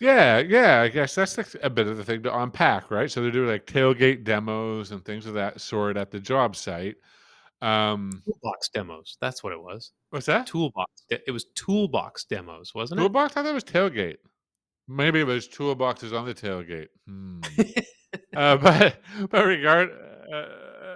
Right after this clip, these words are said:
Speaker 1: but regardless, I mean, the, the connotation is the same, frankly. I mean, they're, they're, they're demoing new products, uh, on the job site. Um, they're working to get, uh, in this case,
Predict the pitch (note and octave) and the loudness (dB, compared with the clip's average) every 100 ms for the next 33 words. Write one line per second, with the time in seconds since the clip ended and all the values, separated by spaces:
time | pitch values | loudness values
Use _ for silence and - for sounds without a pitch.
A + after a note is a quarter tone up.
0 | - G3+ D4+ D4 A#3+ A#3 F#3+ D#3 D#3+ D3+ | -18 -8 -6 -2 2 2 2 -2 -2 -2
1 | D3 C#3+ C3+ C3 B2 - D3+ A#2+ B2+ B2 | -2 0 0 0 -4 -4 -4 -4 -6 -6
2 | A#2 F#2+ F#2 B2 A2+ F#2+ - F#2+ - F#2 | -8 -14 -12 -6 -6 -6 -8 -10 -10 -10
3 | F2+ F#2 F#2+ G2 F#2+ F#2 _ _ _ _ | -10 -8 -8 -8 -8 -10 _ _ _ _
4 | _ - A2+ A2 B2 A2 G2 A2 A2+ A2 | _ -8 -4 -4 -6 -10 -8 -8 -8 -8
5 | G#2+ G#2 A2 A2+ A2 G#2 G2+ - - - | -10 -10 -12 -8 -6 -6 -10 -14 -20 -14
6 | G2+ - A2 A2 G#2+ G2 F#2+ G2 - G2 | -12 -10 -8 -8 -8 -8 -10 -10 -10 -8
7 | F#2+ F#2 _ _ _ _ _ - A2 G2+ | -8 -10 _ _ _ _ _ -12 -6 -6
8 | G2 A2 A#2+ A2 G2+ G2+ - _ - - | -8 -14 -6 -4 -2 -4 -10 _ -20 -6
9 | A#2 A#2+ B2+ A2+ A2+ F#2+ A#2 G#2+ G2 _ | -4 -4 -6 -8 -14 -10 -6 -4 -6 _
10 | _ _ G2 F#2 G#2+ G2+ A#2+ - A2+ G2 | _ _ -14 -12 -10 -8 -8 -6 -6 -6
11 | - | -10